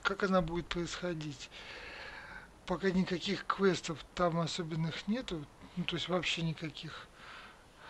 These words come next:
Вот. Но зато транспортировку в этой, в этом обновлении я, в общем, сделал. А как это,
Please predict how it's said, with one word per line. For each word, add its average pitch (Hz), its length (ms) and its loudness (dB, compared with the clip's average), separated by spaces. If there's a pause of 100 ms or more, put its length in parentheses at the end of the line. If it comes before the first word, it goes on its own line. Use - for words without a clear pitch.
(320)
Вот. 160 300 -2 (920)
Но 175 600 6
зато 180 320 0
транспортировку 180 1500 2 (540)
в 165 160 -2 (300)
этой, 165 680 2
в 170 180 -2
этом 160 280 2
обновлении 160 1300 2 (220)
я, 160 260 2 (400)
в 165 120 -4
общем, 156 440 -2
сделал. 147 680 -2 (1900)
А 160 300 0
как 202 320 2
это, 185 480 4